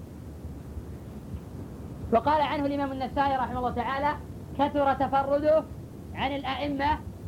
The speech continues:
المعروفين فصار إلى حد من لا يحتج بخبره".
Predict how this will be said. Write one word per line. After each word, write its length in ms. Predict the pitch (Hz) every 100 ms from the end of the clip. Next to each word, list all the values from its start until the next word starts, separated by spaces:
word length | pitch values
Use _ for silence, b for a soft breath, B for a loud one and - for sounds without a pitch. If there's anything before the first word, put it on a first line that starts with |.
| - - - 240
المعروفين 680 | 262 269 262 262 285 294
فصار 420 | 277 269 277 277
إلى 220 | 269 269 269
حد 320 | 247 277 320 - - - -
من 100 | 254
لا 160 | 277 269
يحتج 420 | - 277 190 277 320 - - - - - - - - -
بخبره". 500 | 240 208 226 196